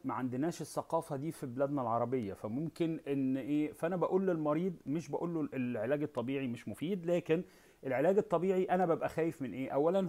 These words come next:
هو هيروح لدكتور علاج طبيعي، لازم يروح لدكتور علاج طبيعي جنب البيت بتاعه. فلو هو جاي من السفر، أنا معرفش دكتور العلاج الطبيعي، معرفش دكتور العلاج الطبيعي عنده الثقافة بتاعت إنه ده فاهم إن ده عمل حقن أو تردد حراري. فبقول له: "بلاش تعمل العلاج الطبيعي من باب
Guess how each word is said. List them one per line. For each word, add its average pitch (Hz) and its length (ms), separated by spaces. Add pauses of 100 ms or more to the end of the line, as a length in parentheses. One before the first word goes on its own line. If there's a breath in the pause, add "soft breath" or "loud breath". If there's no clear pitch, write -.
هو 185 180
هيروح 151 400
لدكتور 143 380
علاج 139 180
طبيعي، 151 360
لازم 156 280
يروح 156 200
لدكتور 143 320
علاج 143 200
طبيعي 151 600
جنب 160 300
البيت 165 260
بتاعه. 156 420 (420 loud breath)
فلو 135 220
هو 185 220
جاي 190 260
من 165 140
السفر، 165 460
أنا 151 120
معرفش 139 380
دكتور 139 320
العلاج 127 300
الطبيعي، 110 400
معرفش 101 360
دكتور 143 300
العلاج 139 260
الطبيعي 143 360
عنده 139 320
الثقافة 135 640
بتاعت 127 460
إنه 117 180
ده 117 180
فاهم 160 400 (340 loud breath)
إن 123 160
ده 147 100
عمل 147 280
حقن 139 300
أو 117 140
تردد 117 420
حراري. 85 300 (760 soft breath)
فبقول 165 440
له: 208 60
"بلاش 185 260
تعمل 196 220
العلاج 175 240
الطبيعي 175 460
من 143 280
باب 160 340